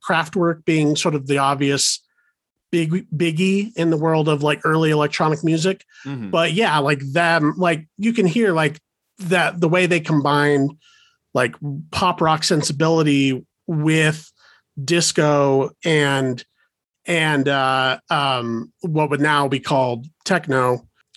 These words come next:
Speaker 1: like, was a direct influence on bands like, like Erasure and the Pet Shop Boys. And, you know, and they talk about that pretty openly. So, yeah, I mean, I was, like, yeah, about every, like, fifth album or so that they talked about, I was like, "Oh,"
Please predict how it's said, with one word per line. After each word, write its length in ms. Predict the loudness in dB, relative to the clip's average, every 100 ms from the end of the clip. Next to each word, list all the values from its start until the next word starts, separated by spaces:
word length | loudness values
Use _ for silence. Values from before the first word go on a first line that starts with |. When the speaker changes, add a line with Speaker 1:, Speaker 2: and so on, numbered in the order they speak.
| -4
Speaker 1:
like, 140 | -2 0
was 140 | 2
a 60 | 2
direct 400 | 2 2 2 2
influence 540 | 2 2 0 0 -2
on 500 | -2 0 0 -2 -4 -6 0
bands 420 | 2 2 0 0
like, 440 | 0 0 -2 -6 -20 -20 -20 -20 -20 _ 0
like 180 | 0 0
Erasure 540 | 0 0 0 0 0
and 120 | 0
the 60 | 0
Pet 200 | 0 -2
Shop 220 | -4 -6
Boys. 400 | -8 -8 -6 -8
And, 300 | -6 -8 -4
you 100 | 0
know, 200 | 0 0
and 100 | -2
they 100 | 0
talk 240 | 0 -2 -2
about 220 | -4 -2
that 220 | -4 -4
pretty 220 | -2 0 2
openly. 440 | 0 -4 -8 -8
So, 380 | -2 0 0 -2
yeah, 340 | -4 -2 0 0
I 100 | 0
mean, 260 | 0 0 -4 -4
I 120 | -2
was, 420 | 0 0 0 0
like, 360 | 0 2 0 -4 -14 _ -4
yeah, 260 | 0 0 0
about 320 | 0 2 2
every, 240 | 2 2
like, 220 | 0 -2
fifth 340 | -4 -4 -4 -6 _ _ _ _ -2
album 380 | 0 2 2 0
or 100 | 0
so 200 | 0 -2
that 140 | -2
they 120 | -2
talked 260 | 0 -2 0
about, 140 | -2
I 40 | 0
was 100 | -2
like, 140 | -2
"Oh," 320 | 0 -2 -4